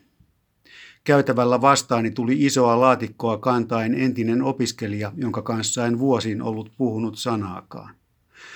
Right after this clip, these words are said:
Avasin hänelle oven, hän pysähtyi, ehkä vähän epäröiden kohdalleni.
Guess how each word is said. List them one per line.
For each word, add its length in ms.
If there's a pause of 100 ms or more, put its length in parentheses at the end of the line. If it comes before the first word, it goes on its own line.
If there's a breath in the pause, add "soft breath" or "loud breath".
(200 loud breath)
Avasin 360
hänelle 380
oven, 480 (120)
hän 200
pysähtyi, 720 (300)
ehkä 300
vähän 240
epäröiden 640
kohdalleni. 680